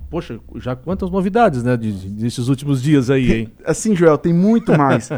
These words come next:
Speaker 1: <laughs>
Speaker 2: Mas a gente não pode tá ainda divulgando. Também vou deixar um, um
Speaker 1: Claro,
Speaker 2: suspense
Speaker 1: um
Speaker 2: no
Speaker 1: suspense,
Speaker 2: ar.
Speaker 1: não.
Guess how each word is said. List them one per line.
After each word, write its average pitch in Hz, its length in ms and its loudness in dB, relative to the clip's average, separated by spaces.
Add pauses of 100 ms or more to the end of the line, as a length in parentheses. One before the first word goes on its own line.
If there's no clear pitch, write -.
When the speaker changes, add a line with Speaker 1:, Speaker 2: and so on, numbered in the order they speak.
Speaker 1:
<laughs> 123 160 -10
Speaker 2:
Mas 190 180 -6
a 208 60 2
gente 196 180 -8
não 190 120 -6
pode 170 320 -6
tá 151 280 -4
ainda 143 280 -4
divulgando. 135 440 -6
Também 349 280 -10
vou 339 80 -12
deixar 240 220 -6
um, 208 400 -4
um - 40 -4
Speaker 1:
Claro, 180 380 4
Speaker 2:
suspense 190 260 2
Speaker 1:
um 151 100 2
Speaker 2:
no 135 60 4
Speaker 1:
suspense, 175 160 2 (120)
Speaker 2:
ar. 160 60 0
Speaker 1:
não. 123 320 -4